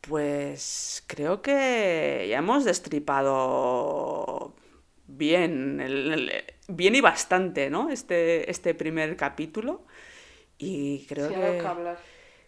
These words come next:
Speaker 1: que ya, no sé si nos ha quedado algo en el tintero, creo que no. O sea,
Speaker 2: No,
Speaker 1: hemos
Speaker 2: yo
Speaker 1: habla-,
Speaker 2: diría que no.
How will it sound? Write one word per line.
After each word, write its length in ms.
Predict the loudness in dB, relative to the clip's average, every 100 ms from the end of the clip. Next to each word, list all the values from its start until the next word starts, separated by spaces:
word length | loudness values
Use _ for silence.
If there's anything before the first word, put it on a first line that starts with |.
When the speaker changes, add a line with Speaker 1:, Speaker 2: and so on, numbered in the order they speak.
| _
Speaker 1:
que 380 | -10 -8 -8 -4
ya, 480 | 0 0 0 -6 -14 -8
no 120 | -6
sé 120 | -6
si 140 | -6 -6
nos 200 | -6 -10
ha 60 | -8
quedado 220 | -6 -4
algo 140 | -4
en 60 | -6
el 80 | -6
tintero, 400 | -8 -8 -6 -6
creo 240 | -8 -14 -12
que 120 | -12
no. 140 | -12
O 100 | -14 -18 _ _ _
sea, 440 | -20 -20 -20 -20 -20 _ _ _ -20 _ _ _ _ _ _ _ -10
Speaker 2:
No, 120 | -8
Speaker 1:
hemos 140 | -8
Speaker 2:
yo 40 | -6
Speaker 1:
habla-, 100 | -6
Speaker 2:
diría 260 | -6 -8 -10
que 180 | -12
no. 100 | -18